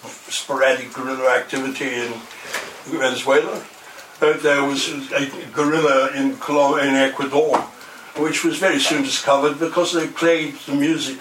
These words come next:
too loud on their <laughs> portable music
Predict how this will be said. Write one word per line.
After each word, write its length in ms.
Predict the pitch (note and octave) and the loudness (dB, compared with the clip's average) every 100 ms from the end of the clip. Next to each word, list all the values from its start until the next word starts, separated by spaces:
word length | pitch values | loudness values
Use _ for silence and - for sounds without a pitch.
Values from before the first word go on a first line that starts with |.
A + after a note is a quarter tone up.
| - | -8
too 220 | D3 C#3 | -4 0
loud 480 | B2+ B2+ B2 A#2+ A2 | 4 4 4 2 2
on 220 | A#2+ A#2+ | 2 2
their 260 | A#2+ A#2+ - | 0 0 -2
<laughs> 760 | - F3 A#3+ A#3+ D3 - - D3+ C#3 | -8 -10 -8 -6 -6 -8 -2 -4 0
portable 480 | - C#3 C3+ C3 C3+ C#3 | 0 2 0 -4 -2 0
music 340 | D#3+ - | 0 -2